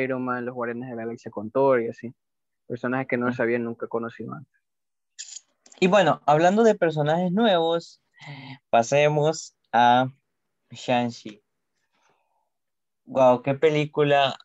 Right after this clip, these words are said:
Speaker 2: o sea, de esa temática que tú te quedas como,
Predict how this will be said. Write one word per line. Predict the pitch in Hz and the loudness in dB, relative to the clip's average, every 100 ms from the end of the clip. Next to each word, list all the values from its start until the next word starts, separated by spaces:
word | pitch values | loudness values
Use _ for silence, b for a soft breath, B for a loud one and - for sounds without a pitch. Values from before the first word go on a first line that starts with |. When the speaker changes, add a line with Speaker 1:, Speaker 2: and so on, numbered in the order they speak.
| _ | _
Speaker 2:
o | 113 | -6
sea, | 117 117 107 104 - _ _ _ _ _ _ _ _ _ - | 0 0 0 -2 -10 _ _ _ _ _ _ _ _ _ -2
de | 123 | 0
esa | 135 135 | 2 -2
temática | 127 117 120 120 123 120 | -2 -2 -2 -4 -8 -6
que | 107 | -6
tú | 107 110 | -8 -4
te | 117 | -6
quedas | 110 117 117 _ | -2 -2 -2 _
como, | 110 104 101 - | -10 -8 -8 -10